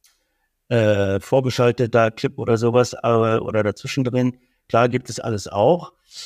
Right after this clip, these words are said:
aber es ist eben halt, sag ich mal, vom Naturell ist das eben halt was anderes und, also, das hat man bisher auch mit dem halt,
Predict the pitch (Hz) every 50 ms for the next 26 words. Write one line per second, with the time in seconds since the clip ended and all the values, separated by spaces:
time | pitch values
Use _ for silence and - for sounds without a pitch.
0 | - _ _ _ _ _ _ _ _ _ - 113 113 127 131 139 147 139 135 151
1 | 139 - 143 143 127 127 117 120 120 123 127 120 - - - 127 120 110 - 123
2 | 120 117 - - 120 117 117 117 113 117 _ _ _ _ _ - 120 117 - -
3 | 120 104 98 101 107 117 120 131 139 139 139 139 139 139 _ _ _ _ _ -
4 | 143 - - - 127 - 113 113 104 101 104 110 117 113 - - 113 - - -
5 | - 117 123 147 156 139 110 101 104 113 120 - - - - - 127 120 113 113
6 | 113 - - 92 90 113 107 113 113 110 - - 117 - - 117 110 110 101 -
7 | - - 120 104 - - - - 101 - - 101 107 113 110 107 - -